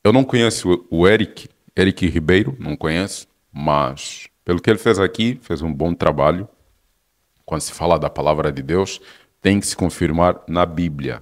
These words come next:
ok? Tem que se confrontar as ideias que não condizem com aquilo que a Bíblia diz. <clears throat> Desculpe. E o Eric aqui está confrontando o pastor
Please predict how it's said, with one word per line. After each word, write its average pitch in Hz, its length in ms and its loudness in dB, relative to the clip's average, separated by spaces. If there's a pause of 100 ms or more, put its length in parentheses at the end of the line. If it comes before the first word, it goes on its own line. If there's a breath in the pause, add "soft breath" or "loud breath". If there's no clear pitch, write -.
(140)
ok? 85 300 -2
Tem 104 260 -4
que 98 80 -8
se - 100 -10
confrontar 82 880 -2
as 76 240 -4
ideias 87 440 -2
que 90 80 -8
não 90 120 -4
condizem 85 460 -4
com 82 100 -10
aquilo 82 240 -8
que - 100 -6
a 87 40 -4
Bíblia 87 260 0
diz. 73 360 -8 (680 soft breath)
<clears throat> - 460 -4
Desculpe. - 480 -4 (1040)
E 101 120 4
o 98 80 6
Eric 104 300 6
aqui 107 320 0
está 101 260 -2
confrontando 90 680 0
o - 20 -10
pastor 87 480 0